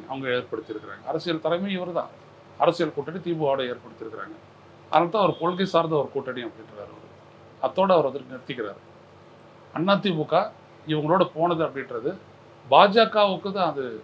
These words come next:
வலிமை சேர்க்குமே ஒழிய அண்ணா திமுகவுக்கு வலிமை சேர்க்காது அப்படின்ற ஒரு இடத்தை அவர் உறுதிப்படுத்துறாரு. ஒட்டுமொத்தமா அந்த தமிழ்நாடு வந்துட்டு மதவாத சக்திகளுடைய பிடியில போகக்கூடாது அப்படின்ற ஒரு விடயத்துக்காகத்தான் அம்பேத்கருடைய கொள்கையை வலியுறுத்தி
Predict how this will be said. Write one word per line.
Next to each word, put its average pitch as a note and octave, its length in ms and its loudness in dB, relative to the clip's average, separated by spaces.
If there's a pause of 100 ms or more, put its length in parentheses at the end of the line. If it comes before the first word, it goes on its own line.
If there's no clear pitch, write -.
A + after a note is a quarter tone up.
(340)
வலிமை E3 360 -2
சேர்க்குமே B2 400 -6
ஒழிய C#3+ 220 -8
அண்ணா C#3 180 -4
திமுகவுக்கு C3 480 -8
வலிமை B2 220 -10
சேர்க்காது - 460 -14 (680)
அப்படின்ற C#3+ 360 -6
ஒரு A#2+ 140 -4
இடத்தை B2+ 260 -4
அவர் A2+ 140 -6
உறுதிப்படுத்துறாரு. A#2+ 600 -16 (680)
ஒட்டுமொத்தமா G#3+ 580 2
அந்த E3+ 160 0
தமிழ்நாடு D#3 500 0
வந்துட்டு B2+ 280 -10 (600)
மதவாத G#3+ 480 6
சக்திகளுடைய D#3 680 -6
பிடியில E3+ 280 -2 (120)
போகக்கூடாது D#3+ 540 2
அப்படின்ற C3+ 400 -8 (120)
ஒரு C#3 140 -2
விடயத்துக்காகத்தான் C#3+ 760 -6 (440)
அம்பேத்கருடைய F3 680 4
கொள்கையை D3+ 340 -2
வலியுறுத்தி B2+ 540 -8